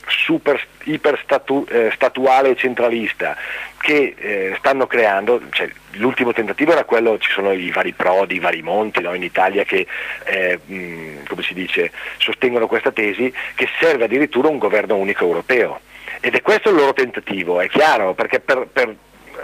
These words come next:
reggere, per, per mantenere un progetto fallimentare come l'euro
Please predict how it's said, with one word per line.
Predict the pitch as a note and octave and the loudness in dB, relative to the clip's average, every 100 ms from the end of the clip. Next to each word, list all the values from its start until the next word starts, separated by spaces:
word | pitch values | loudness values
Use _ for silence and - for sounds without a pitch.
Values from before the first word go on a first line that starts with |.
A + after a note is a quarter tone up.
| - | 0
reggere, | C#3+ E3+ B2+ B2 A2+ | 2 2 4 2 4
per, | A2+ G#2 F2+ | 0 -4 -8
per | C3 A2+ | -4 -4
mantenere | G#2+ C3+ C#3+ C#3+ D3 E3+ C#3 | 0 0 2 2 2 4 4
un | A#2+ | 2
progetto | G#2+ A2 D3+ A2+ | 0 0 0 0
fallimentare | D3+ C#3+ C#3 C#3+ C#3 D#3+ D3+ C#3 A#2 | 2 2 0 0 0 2 4 4 2
come | A2+ B2+ | 2 4
l'euro | D#3 C#3+ A#2 A2+ C3+ | 4 6 4 4 4